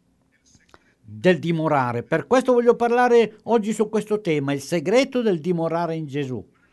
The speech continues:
Mi ricordo anni fa, mentre mi trovavo nella città di Santiago del Cile, mi ha sorpreso perché, eh, nella maggioranza di case che ho visitato,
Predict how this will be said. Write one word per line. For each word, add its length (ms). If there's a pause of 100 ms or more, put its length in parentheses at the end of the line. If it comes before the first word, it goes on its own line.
(1700)
Mi 140
ricordo 580
anni 220
fa, 280 (1800)
mentre 280
mi 140
trovavo 560
nella 240
città 400
di 360
Santiago 720
del 160
Cile, 520 (520)
mi 120
ha 60
sorpreso 600
perché, 680 (920)
eh, 220
nella 220
maggioranza 560
di 160
case 360
che 120
ho 100
visitato, 840